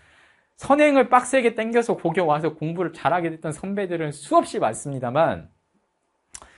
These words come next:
고등학교 가서 해야지라고 생각했던 사람들 중에서는 그렇게까지 극극상위권 올라가는 일이 거의 없어요.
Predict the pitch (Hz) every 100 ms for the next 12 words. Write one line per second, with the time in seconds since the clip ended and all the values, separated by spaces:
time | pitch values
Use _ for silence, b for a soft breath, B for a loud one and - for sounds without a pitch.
0 | B - 120 156 175 156 135 143 156 170
1 | 165 180 170 156 127 123 120 104 92 -
2 | 151 156 147 147 135 131 131 131 123 120
3 | 117 113 110 104 92 120 120 135 - 104
4 | 101 117 139 - 127 123 113 90 104 104
5 | 104 98 95 90 - 101 90 80 95 82
6 | 80 82